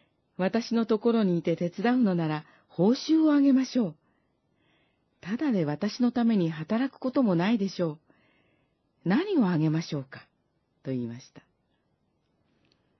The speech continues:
ラバンには二人の娘がいました。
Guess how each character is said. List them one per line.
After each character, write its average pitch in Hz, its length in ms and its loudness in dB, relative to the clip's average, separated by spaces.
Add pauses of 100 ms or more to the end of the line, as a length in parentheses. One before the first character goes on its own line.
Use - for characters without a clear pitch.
(540)
ラ 190 160 2
バ 175 120 0
ン 160 80 0
に 139 140 -2
は 135 120 -6
二 247 280 -6
人 320 120 0
の 233 100 2
娘 170 380 0
が 139 100 -2
い 131 100 -4
ま 143 120 -8
し - 140 -18
た。 - 100 -18